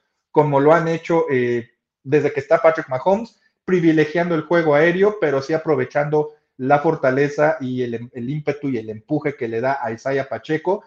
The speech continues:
y si lo vuelven a usar, eh, eh, a los dos, sobre todo, si los vuelven a usar como válvulas de escape y en los pasos pantalla, pues con esa agilidad y habilidad que les ofrece también en el juego aéreo, tanto Jerick McKinnon como, eh, Clyde Edwards-Helaire.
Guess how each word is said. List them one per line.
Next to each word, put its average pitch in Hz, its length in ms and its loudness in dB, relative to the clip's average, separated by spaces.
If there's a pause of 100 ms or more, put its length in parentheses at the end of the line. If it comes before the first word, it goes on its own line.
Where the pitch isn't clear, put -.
(220)
y 123 120 -10
si 120 100 -8
lo 117 100 -2
vuelven 170 300 2
a 139 60 -2
usar, 151 500 0 (300)
eh, 120 640 -2
eh, 113 420 -8
a 113 100 -4
los 117 200 -2
dos, 226 240 0
sobre 117 240 -6
todo, 151 340 2
si 127 80 -8
los 117 120 -10
vuelven 156 280 -4
a 123 60 -6
usar 143 320 -2
como 117 240 -8
válvulas 147 400 -2
de 110 80 -20
escape 147 320 -6
y 117 40 -10
en 107 60 -14
los 110 100 -20
pasos 143 260 -8
pantalla, 151 460 -4
pues 147 140 -10
con 127 220 -12
esa 139 240 0
agilidad 123 440 -6
y 147 60 -6
habilidad 127 420 -6 (320)
que 127 120 -4
les 139 180 -2
ofrece 135 360 -4
también 131 320 -8
en 123 40 -10
el 110 80 -12
juego 127 300 -2
aéreo, 135 360 -2 (260)
tanto 117 320 -6
Jerick 147 300 -2
McKinnon 160 500 -8
como, 151 520 0
eh, 127 380 -4
Clyde 135 240 -2 (280)
Edwards-Helaire. 127 1300 -4